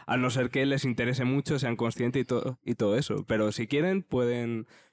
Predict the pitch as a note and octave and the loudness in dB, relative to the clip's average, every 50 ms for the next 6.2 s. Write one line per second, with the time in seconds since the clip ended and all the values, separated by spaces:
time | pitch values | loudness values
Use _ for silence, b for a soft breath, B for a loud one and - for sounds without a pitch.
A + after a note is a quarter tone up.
0 | B - A2 A2+ A#2+ A#2+ A#2 A2 A#2+ A2+ A2+ A2+ A2 A2 G#2+ A2 G#2 A2+ G#2+ G2+ | B -4 0 2 2 2 2 2 0 0 0 2 2 2 2 0 0 0 0 0
1 | G2 F#2+ F#2+ G2 G2 G2+ - b b b b b b b b b b - A#2+ - | 0 0 0 0 -2 -4 -6 b b b b b b b b b b -4 -2 0
2 | - A#3 - - B2 A2 G#2 - - - - _ - - - A#2+ B2 A#2 A#2+ A#2 | 0 -2 0 0 0 0 -2 -2 -6 -10 -14 _ -20 -10 -4 -2 -2 0 0 0
3 | G2+ A#2 A#2 A#2+ B2 B2 C3 B2+ - B2+ B2 - - A#2+ A#2+ A#2 A2+ G#2+ G#2 G2+ | 0 0 2 2 2 2 2 0 2 0 0 0 0 0 0 2 2 2 2 2
4 | - - C3 C#3+ C3 D#3 C#3 B2+ D3 C#3 - D3 C#3+ C#3 C#3+ C3+ B2+ C3+ C3 B2+ | 0 0 -2 -2 -2 -2 -2 0 -2 0 0 0 0 0 0 0 0 0 2 2
5 | B2+ B2+ B2 B2 - C#3 B2+ B2 C3 A#2+ B2+ B2+ B2+ B2+ A#2+ A#2+ B2 A2+ A2+ A2+ | 2 2 2 0 0 -2 -2 -2 -2 -2 0 0 2 2 2 2 2 2 2 2
6 | A2 A#2 C#3+ D#3+ | 2 2 0 0